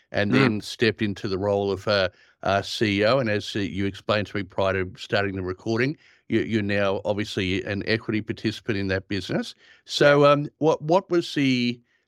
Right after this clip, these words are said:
Speaker 1: initial, uh, impetus to joining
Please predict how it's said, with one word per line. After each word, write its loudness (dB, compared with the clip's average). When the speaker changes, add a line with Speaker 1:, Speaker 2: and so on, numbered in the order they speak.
Speaker 1:
initial, 0
uh, 4
impetus -2
to -2
joining -2